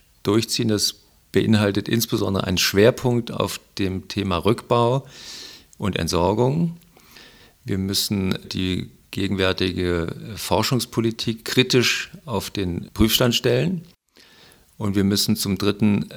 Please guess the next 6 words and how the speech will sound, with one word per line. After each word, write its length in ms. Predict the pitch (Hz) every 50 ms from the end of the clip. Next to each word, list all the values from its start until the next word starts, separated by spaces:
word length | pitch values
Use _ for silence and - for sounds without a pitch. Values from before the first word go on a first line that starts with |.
| - -
Marktdesigns, 1600 | - 87 85 90 104 113 107 - - - - - 104 90 85 92 92 90 92 101 104 107 104 98 95 - - - - - - - _ _ _ _ -
die 320 | 104 95 92 90 87 - - - - _ _ _ _ - - -
in 120 | - 92
Deutschland 580 | 85 90 95 101 - - - 110 98 95 95 -
oder 360 | - - 98 95 92 90 -
auch 260 | 92 87 85 - -